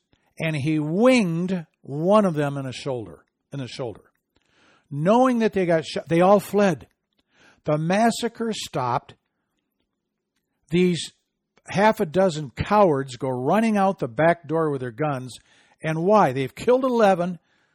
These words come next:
They've injured fifty-three. One of them gets winged in the shoulder or in the arm somewhere. And these little scaredy cats run off. One person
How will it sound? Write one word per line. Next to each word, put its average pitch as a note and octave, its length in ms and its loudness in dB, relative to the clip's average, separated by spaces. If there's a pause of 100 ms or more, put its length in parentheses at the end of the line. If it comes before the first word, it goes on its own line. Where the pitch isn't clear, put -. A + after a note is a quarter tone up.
(160)
They've D3+ 300 -2 (320)
injured G#3 480 -2
fifty-three. D#3 760 -2 (280)
One A#3+ 360 2
of B3+ 100 4
them A#3 180 0
gets F3+ 260 0
winged A3+ 680 2
in F3+ 160 -6
the E3 100 -4
shoulder D3 920 2 (720)
or C#3 80 -6
in D3+ 60 -6
the D3+ 100 -4
arm D#3+ 300 2
somewhere. A#2 580 -10 (960)
And E3 160 -4
these G3+ 300 0
little F3 420 4 (240)
scaredy G#3+ 400 2
cats D3+ 420 -4
run B2+ 360 -2
off. C3 240 -6 (1800)
One F3+ 500 4
person F#3+ 460 -4